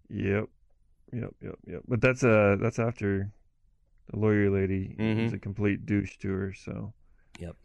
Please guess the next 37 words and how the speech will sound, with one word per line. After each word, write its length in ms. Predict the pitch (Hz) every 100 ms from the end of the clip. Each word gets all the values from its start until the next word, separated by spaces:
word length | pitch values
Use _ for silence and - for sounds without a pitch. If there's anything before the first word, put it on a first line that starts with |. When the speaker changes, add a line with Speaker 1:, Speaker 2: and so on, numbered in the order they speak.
| _ _ 131 131
Speaker 2:
Yep, 180 | 139
and 80 | 107
there 140 | 101 98
it 40 |
Speaker 1:
Mm. 40 | 92
Speaker 2:
is. 100 | 87
There's 180 | 90
this 160 | 92 -
prescription 500 | - 90 - 82 90
for 120 | 87
the 80 | 82
psychotic. 560 | - 85 78 76 78 - _ _ _ _ -
Speaker 1:
Awesome. 520 | 107 98 - 101 104 _ _ -
Awesome. 520 | - 101 101 - 104 107
Speaker 2:
<laughs> 540 | _ _ _ _ _
That 200 | 190 131
look 260 | 92 101 107
she 160 | - 101
gives 240 | 98 92
back, 360 | - 90 92 87
just 120 | -
like, 140 | 80 - _ _ _ _ -
"What 200 | 196 -
the 80 |
hell? 460 | 87 - 104 131 -
Ah, 220 | - 92 - _ -
fine." 800 | - 76 - _ _ - - 302
Speaker 1:
<laughs> 500 | - - - _ -
Well, 120 | 139
maybe. 520 | 127 110 101 104 127 -
<laughs> 60 | 339 - - - - - - - - - - - - - - - - - _ _
Speaker 2:
They're 100 | -
having 280 | 139 202 156
fun 480 | - - 110 113 104
with 260 | 98 -
the, 280 | - 92 90
uh, 280 | 85 78 73